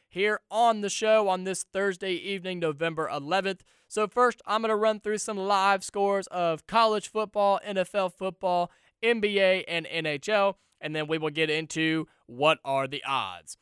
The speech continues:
So starting on Thursday Night Football in the N F L, the Ravens taking on the Miami Dolphins.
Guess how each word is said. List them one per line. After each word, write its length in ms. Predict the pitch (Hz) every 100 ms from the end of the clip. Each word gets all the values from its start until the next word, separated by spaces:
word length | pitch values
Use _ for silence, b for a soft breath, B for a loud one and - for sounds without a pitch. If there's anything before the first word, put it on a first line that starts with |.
| _ _ -
So 220 | 262 277
starting 440 | - 254 254 226 -
on 300 | 214 214 202
Thursday 320 | 254 220 220
Night 220 | 214 202
Football 340 | 220 208 214
in 160 | 202 208
the 140 | 196
N 80 | 196
F 140 | 190 208
L, 200 | 202 185
the 140 | 170
Ravens 360 | 185 190 185 170
taking 320 | 190 180 170
on 300 | 175 180 170
the 80 | 165
Miami 380 | 165 160 151
Dolphins. 600 | 135 196 233 226 220 220